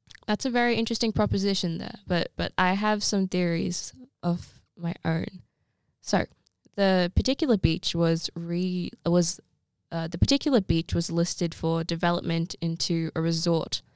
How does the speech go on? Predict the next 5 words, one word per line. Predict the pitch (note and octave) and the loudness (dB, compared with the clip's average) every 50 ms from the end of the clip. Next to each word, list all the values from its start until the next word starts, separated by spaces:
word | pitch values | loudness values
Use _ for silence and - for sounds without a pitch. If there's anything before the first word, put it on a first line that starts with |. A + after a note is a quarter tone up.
| _ _ _ _ _ _ _ _ | _ _ _ _ _ _ _ _
So | - - F3+ | -2 0 2
it | F3 E3+ | 2 2
was | F3+ F3+ - | 2 0 0
suspected | - G3 - - - - G#3+ A3 - _ - A#3 G#3 G3 - | 0 -2 -2 -2 -2 0 -2 -2 -2 _ -4 -4 -4 -2 -2
that | F3+ E3+ E3 D#3+ - - - - - - - - | -2 -2 0 -2 -4 -8 -6 -4 -4 -4 -4 -6